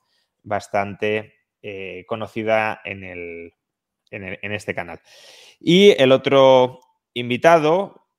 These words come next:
es Edgar Fernández, asesor de Tercio Capital y representante claro de los Locos de Wall Street.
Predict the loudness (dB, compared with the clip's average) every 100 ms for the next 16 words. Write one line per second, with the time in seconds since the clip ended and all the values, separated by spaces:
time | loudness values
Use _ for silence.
0 | _ -12 -10 -10 -14 -20 -20 _ -10 -8
1 | -2 -4 -4 -8 -6 -4 -4 -4 -6 _
2 | _ -20 -20 -18 -10 -8 -8 -8 -10 -10
3 | -6 -4 -6 -6 -2 -2 -2 -10 _ -14
4 | -8 -6 -8 -10 -14 _ _ _ -20 -20
5 | -18 -16 -10 -10 -10 -8 -6 -6 -8 -8
6 | -4 -2 -2 -6 -6 -6 -6 -6 -8 -10
7 | -10 -10 -10 -10 -12 -10 -8 -8